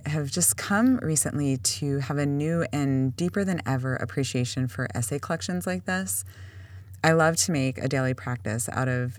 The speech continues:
reading an essay a day and just letting it soak into my bones as I go about my business. His writing has brought <laughs> delight to my days, and as always, I have,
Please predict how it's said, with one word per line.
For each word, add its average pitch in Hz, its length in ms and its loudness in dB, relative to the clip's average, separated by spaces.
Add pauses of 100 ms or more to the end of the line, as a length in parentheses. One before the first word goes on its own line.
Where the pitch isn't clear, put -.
reading 143 320 0
an 139 60 0
essay 143 280 0
a 151 40 2
day 123 360 2
and 131 200 0
just 131 180 0
letting 139 220 2
it 139 80 0
soak 135 240 0
into 131 120 0
my 123 120 0
bones 120 280 0
as 123 120 -2
I 127 80 2
go 117 240 0
about 120 240 0
my 123 100 0
business. - 680 -4 (720)
His 180 240 2
writing 147 400 4
has 143 220 0
brought 127 480 4 (180)
<laughs> - 180 -10
delight 151 680 0
to - 120 -2
my 135 160 2
days, 123 440 2
and 131 340 2
as 143 220 0
always, 139 520 0
I 139 100 -2
have, 131 300 0